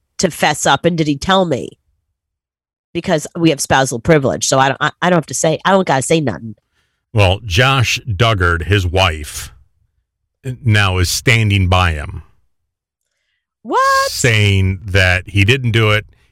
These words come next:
Speaker 2: He's innocent. If you don't know, Josh Dugard is, was on a T V show called nineteen.
Speaker 1: Duggar.
Speaker 2: Duggar.
Speaker 1: It's Duggar. There's no D.
Speaker 2: Dugard. Whatever.
Speaker 1: It's
Speaker 2: Uh,
Speaker 1: Duggar.
Speaker 2: he was on a T V show called Nineteen Kids and Counting.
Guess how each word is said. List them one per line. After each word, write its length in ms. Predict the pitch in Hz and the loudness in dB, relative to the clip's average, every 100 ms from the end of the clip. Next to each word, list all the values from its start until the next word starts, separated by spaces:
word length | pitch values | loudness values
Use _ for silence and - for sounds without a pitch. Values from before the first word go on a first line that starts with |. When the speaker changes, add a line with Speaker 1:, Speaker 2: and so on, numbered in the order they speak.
| - | -6
Speaker 2:
He's 320 | 113 110 98 - | -2 0 0 0
innocent. 480 | 110 92 - 92 | 2 2 0 0
If 120 | 90 123 | 0 0
you 80 | |
don't 200 | 139 175 | 0 0
know, 220 | 135 120 107 | 0 0 0
Josh 440 | 98 110 104 - | 2 2 0 -2
Dugard 460 | 113 95 92 92 80 _ _ _ - | -2 0 2 0 -2 _ _ _ -6
is, 480 | 101 92 87 80 - | -2 0 0 -4 -6
was 240 | 120 92 95 | -4 -2 0
on 160 | 90 | 0
a 40 | 80 | 0
T 140 | 104 | 0
V 160 | 98 90 | 0 0
show 220 | 110 92 | 0 0
called 240 | 95 85 | 0 0
nineteen. 320 | 90 92 92 | 0 0 2
Speaker 1:
Duggar. 420 | 226 190 160 123 - _ _ 98 | 2 2 0 -2 -12 _ _ -2
Speaker 2:
Duggar. 160 | 104 95 | 0 2
Speaker 1:
It's 80 | 87 | 0
Duggar. 340 | 180 160 135 | -2 0 0
There's 160 | 175 185 | 0 0
no 160 | 170 | -2
D. 100 | 170 | 0
Speaker 2:
Dugard. 420 | 87 80 80 78 - _ _ _ _ _ | 0 2 -2 -2 -6 _ _ _ _ _
Whatever. 560 | - 101 95 87 - - - _ _ - | -2 2 2 0 -8 -18 -20 _ _ -2
Speaker 1:
It's 80 | |
Speaker 2:
Uh, 300 | 98 90 90 | 2 2 0
Speaker 1:
Duggar. 160 | 107 78 | -2 -6
Speaker 2:
he 160 | 123 127 | -2 2
was 460 | 120 104 85 - - - | 2 0 -2 -4 -6 -2
on 180 | 104 | 0
a 100 | 95 | 2
T 140 | 90 117 | 2 0
V 160 | 98 | 0
show 160 | 87 113 | 0 0
called 360 | 98 92 90 87 | 2 0 0 0
Nineteen 500 | 98 107 - 101 85 | 0 0 0 0 0
Kids 320 | - 101 87 | 0 0 2
and 120 | 85 | 0
Counting. 540 | - 107 101 110 127 | 0 0 2 2 2